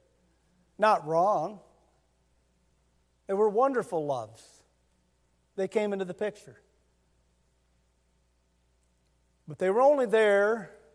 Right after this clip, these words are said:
in regards to being in the home for so long. And it's back to you two.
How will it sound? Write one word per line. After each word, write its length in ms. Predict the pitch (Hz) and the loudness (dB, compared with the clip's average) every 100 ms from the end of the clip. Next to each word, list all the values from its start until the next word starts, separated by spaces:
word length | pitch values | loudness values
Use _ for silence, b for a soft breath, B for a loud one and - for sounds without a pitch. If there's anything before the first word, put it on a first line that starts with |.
| _ _ _ _ _ _ _ _ _ _ | _ _ _ _ _ _ _ _ _ _
in 100 | 190 | -4
regards 480 | 180 165 180 185 180 | -4 4 6 6 2
to 80 | 175 | -8
being 280 | 160 185 180 | -2 0 0
in 120 | 165 | -2
the 100 | 160 | -2
home 400 | 143 170 151 143 | -2 -2 -2 -4
for 120 | 147 | -12
so 260 | 139 - 143 | -14 -10 -10
long. 360 | 139 135 113 120 _ _ _ _ _ _ _ _ _ _ _ _ _ _ _ _ _ _ _ _ _ _ _ _ _ _ 151 | -8 -12 -14 -20 _ _ _ _ _ _ _ _ _ _ _ _ _ _ _ _ _ _ _ _ _ _ _ _ _ _ -16
And 80 | |
it's 140 | 156 - | -16 -4
back 280 | 165 160 - | -2 -2 -6
to 80 | |
you 140 | 143 131 | -14 -14
two. 160 | - | -16